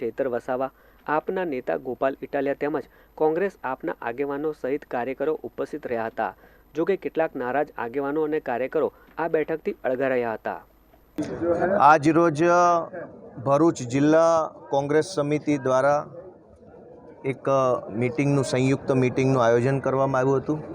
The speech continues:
Speaker 2: જે રીતે રાષ્ટ્રીય સ્તરે આમ આદમી પાર્ટી અને ભારતીય રાષ્ટ્રીય કોંગ્રેસ પાર્ટીનું એક ઇન્ડિયા ગઠબંધન થયું છે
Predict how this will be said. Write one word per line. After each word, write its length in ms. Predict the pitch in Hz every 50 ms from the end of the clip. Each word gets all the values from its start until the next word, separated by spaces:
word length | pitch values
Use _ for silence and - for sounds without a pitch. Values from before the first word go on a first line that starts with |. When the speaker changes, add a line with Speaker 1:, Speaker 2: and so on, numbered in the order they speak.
| 95
Speaker 2:
જે 160 | 98 113 123 123
રીતે 240 | 135 127 113 135 131
રાષ્ટ્રીય 560 | 120 117 113 113 - - 131 139 139 131 131
સ્તરે 300 | - - 131 127 131 123 110 - - - - - - - - - - - - - - - - - - - -
આમ 140 | 113 123 131
આદમી 320 | 131 127 123 135 143 135 -
પાર્ટી 360 | 135 131 131 127 113 147 139 135
અને 140 | 131 135 120
ભારતીય 420 | 117 113 113 107 - 135 131 123
રાષ્ટ્રીય 340 | 123 120 - - 135 117 120
કોંગ્રેસ 320 | 120 120 117 123 127 123 - -
પાર્ટીનું 840 | 117 120 117 - 120 117 120 120 120 120 117 110 - - - - 117
એક 120 | 110 - - 110
ઇન્ડિયા 300 | 127 127 139 151 147 139
ગઠબંધન 480 | 143 131 131 127 131 131 123 131 127 120 -
થયું 280 | 123 131 147 156 135 120
છે 120 | 117 107